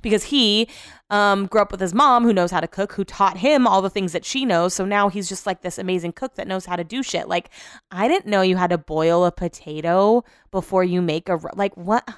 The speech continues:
<sighs> I don't know just the basics of the basics. So Brett telling me that this tzatziki sauce was gonna be easy, I just took his word for it. So <laughs> this morning, the first thing that I did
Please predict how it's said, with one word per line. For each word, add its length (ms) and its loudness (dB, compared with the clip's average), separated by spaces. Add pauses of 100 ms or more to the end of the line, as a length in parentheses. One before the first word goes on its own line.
(420)
<sighs> 1300 -20
I 80 -2
don't 180 0
know 320 6
just 220 -6
the 80 -10
basics 360 -4
of 80 -6
the 80 -10
basics. 400 -8
So 120 2
Brett 280 0
telling 240 0
me 120 0
that 160 0
this 180 -10
tzatziki 460 -10
sauce 280 0
was 100 -6
gonna 200 -4
be 100 -10
easy, 640 -2 (220)
I 80 -2
just 180 -2
took 160 -10
his 140 -6
word 240 0
for 220 -6
it. 160 -10 (300)
So 640 2
<laughs> 60 -20
this 260 -2 (140)
morning, 380 4
the 160 0
first 280 0
thing 180 0
that 80 2
I 100 6
did 380 4